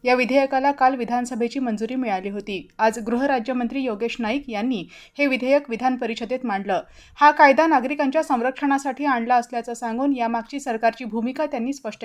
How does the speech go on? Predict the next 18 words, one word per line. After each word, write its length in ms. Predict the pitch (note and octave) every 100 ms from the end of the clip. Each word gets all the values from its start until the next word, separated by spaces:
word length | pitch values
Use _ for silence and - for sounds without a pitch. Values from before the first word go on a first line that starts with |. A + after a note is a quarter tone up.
| A3
केली. 240 | A3 G3 - _ _ -
दरम्यान, 340 | C4+ D4 E4+ E4
या 140 | E4
विधेयकाविरोधात 920 | C#4 A#3 D4 C#4+ D4 C4 B3+ C4 C#4+
वंचित 320 | C4 A3+ C#4+ A#3
बहुजन 380 | A3+ A3+ B3+
आघाडी 420 | A#3 G#3+ A#3+ B3 C#4+
न्यायालयात 520 | A#3+ G#3+ A#3 A#3+ B3+ B3+
लढा 280 | A#3+ A3 A#3+
देणार 320 | A#3+ A#3 A#3+ A#3
असल्याचं 480 | G#3+ A#3 A#3 A3+ E3+ _ _ -
ॲडव्होकेट 400 | A#3+ C#4 C#4+ D4
प्रकाश 400 | C4 A#3+ C4 C4
आंबेडकर 400 | G#3+ A3 C#4 C4+
यांनी 260 | A3+ B3 C#4+
जाहीर 220 | G#3+ B3 B3
केलं 200 | A3 F#3
आहे. 260 | F#3 G#3